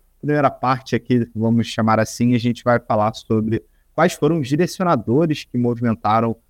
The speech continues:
os mercados globais essa semana. Tivemos leitura do pib nos Estados Unidos, dados de inflação por lá e também aqui no Brasil. E na segunda parte, entraremos em detalhe da parte corporativa, muita notícia, muito destaque, setor aéreo com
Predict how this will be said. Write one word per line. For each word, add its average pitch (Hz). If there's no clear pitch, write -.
os 104
mercados 113
globais 104
essa 104
semana. 123
Tivemos 113
leitura 117
do 110
pib 123
nos 110
Estados 107
Unidos, 117
dados 113
de 120
inflação 117
por 107
lá 117
e 113
também 113
aqui 113
no 151
Brasil. 185
E 202
na 208
segunda 175
parte, -
entraremos 120
em 120
detalhe 113
da 110
parte 113
corporativa, 135
muita 160
notícia, 135
muito 139
destaque, 120
setor 151
aéreo 139
com 123